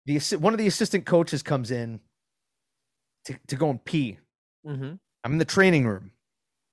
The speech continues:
Speaker 1: Steps over me with his skates on. He's like,
Speaker 2: <laughs>
Speaker 1: he's like, "Jesus Christ, Richie, did you tie one on last night?"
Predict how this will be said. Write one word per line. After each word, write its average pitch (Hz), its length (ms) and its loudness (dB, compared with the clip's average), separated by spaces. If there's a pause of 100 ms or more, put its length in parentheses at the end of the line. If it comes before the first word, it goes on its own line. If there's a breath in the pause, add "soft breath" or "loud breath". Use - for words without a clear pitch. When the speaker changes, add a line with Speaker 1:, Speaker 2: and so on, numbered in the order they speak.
(680)
Speaker 1:
Steps - 380 0
over 202 220 8
me 151 140 2
with 139 120 0
his 127 80 -6
skates 156 360 -2
on. 120 140 -2
He's 120 140 -6
like, 170 120 0
Speaker 2:
<laughs> 208 220 4
Speaker 1:
he's - 1160 -6
like, 127 140 -12
"Jesus 196 300 0
Christ, 208 360 2
Richie, 120 220 -2
did 98 120 -6
you 117 60 -4
tie 160 220 6
one 156 160 4
on 160 160 4
last 202 260 4
night?" 196 240 6